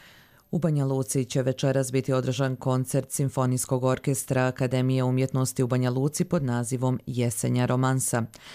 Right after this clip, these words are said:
Sedamnaesti Međunarodni festival poezije za djecu i mlade pod nazivom Tražim pomilovanje, posvećen našoj velikoj pjesnikinji Desanki Maksimović,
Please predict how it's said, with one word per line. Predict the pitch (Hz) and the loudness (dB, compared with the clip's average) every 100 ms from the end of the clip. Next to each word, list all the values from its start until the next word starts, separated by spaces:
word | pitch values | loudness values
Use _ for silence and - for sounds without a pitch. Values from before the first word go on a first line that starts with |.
| - - | -16 -4
Sedamnaesti | - 160 156 160 139 135 139 | 0 2 2 2 0 0 0
Međunarodni | 131 127 131 131 131 131 | 2 2 2 2 0 -2
festival | - 131 - 131 131 131 | -2 -4 0 0 2 0
poezije | 131 127 127 117 127 123 | 0 2 2 2 0 2
za | 127 | 0
djecu | 123 131 135 135 | 0 0 0 0
i | 123 | 2
mlade | 127 135 127 120 | 2 2 0 0
pod | 123 120 | 0 2
nazivom | 131 139 143 131 120 | 2 2 0 0 0
Tražim | - 127 123 123 120 | 0 2 2 0 0
pomilovanje, | 127 120 120 120 127 135 131 117 | 0 2 2 2 2 2 0 0
posvećen | 123 120 - 120 - 120 120 | 0 0 2 0 2 2 2
našoj | 120 - 123 | 2 0 2
velikoj | 120 120 117 120 | 2 0 0 -2
pjesnikinji | 113 127 127 131 120 123 120 | 0 0 0 -2 0 0 2
Desanki | 127 123 131 120 120 | 0 0 0 -2 0
Maksimović, | 127 143 - 143 127 123 | 0 0 0 0 2 0